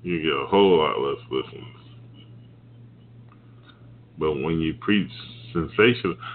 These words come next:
see, people could fall in love with the fact that Jesus Christ is coming back and just fall in love with that,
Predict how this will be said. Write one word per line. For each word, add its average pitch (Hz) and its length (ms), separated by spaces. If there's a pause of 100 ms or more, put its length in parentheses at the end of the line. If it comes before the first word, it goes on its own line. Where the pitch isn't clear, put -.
(140)
see, 104 140
people 180 340
could 101 180 (100)
fall 113 280
in 87 120
love 101 260
with 85 180
the 80 100 (100)
fact 95 280
that 76 200
Jesus 82 380
Christ 82 280
is - 140
coming 76 300
back 85 220 (720)
and 85 300
just 90 220 (100)
fall 90 300
in 76 120
love 90 240
with 71 220
that, - 240